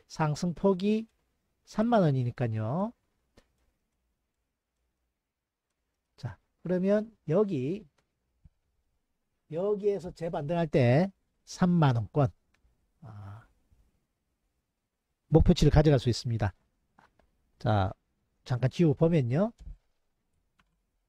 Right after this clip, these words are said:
그래도 정확하게 말씀드려야 되니까요. 아직까지 다 이렇게 하락을 마쳤다 볼 수 없으니까, 아, 그렇습니다만 대략 지금 십육만 원, 그리고 여기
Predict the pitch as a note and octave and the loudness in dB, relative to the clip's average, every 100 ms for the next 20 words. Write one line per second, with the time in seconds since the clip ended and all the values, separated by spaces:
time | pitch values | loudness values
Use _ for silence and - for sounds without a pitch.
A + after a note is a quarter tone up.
0 | _ _ C3 C3 B2 C3 C#3 D3+ B2+ - | _ _ -4 -2 -2 -2 2 2 2 -2
1 | B2 F3+ D#3 C3 A#2 A#2 D#3+ - - B3 | 2 2 4 0 0 -2 -4 -6 -4 2
2 | A#3+ G3 D#3 A2 B2 E3 F#3+ F#3+ - E3 | 4 4 4 6 8 8 8 6 6 4
3 | - - - - D#3 F#3 F#3 G3 B3+ - | 4 -18 -10 4 6 8 8 6 6 4
4 | - G#3+ - D3 C3 - A#3+ - D3+ C3 | 8 6 8 6 6 4 4 6 6 8
5 | C#3+ G#2+ - G#2+ A2 - - G#2 G2+ G2+ | 6 4 -2 -20 -20 -20 -4 2 4 2
6 | A2 - _ _ - E3+ G3 F3+ D3 F3 | -2 -10 _ _ -2 0 2 4 4 4
7 | G3 - B2+ C#3 G3 - - _ _ _ | 2 2 4 6 6 4 -4 _ _ _
8 | _ - D3 C3+ - G#3 G#3 G#3+ G#3 G#3 | _ -4 0 0 -2 -2 0 0 2 4
9 | D3+ A#2+ E3 G3 _ _ _ _ - E3+ | 4 2 -2 -6 _ _ _ _ -6 0
10 | E3 D#3 F#3+ D#3 | 2 4 2 0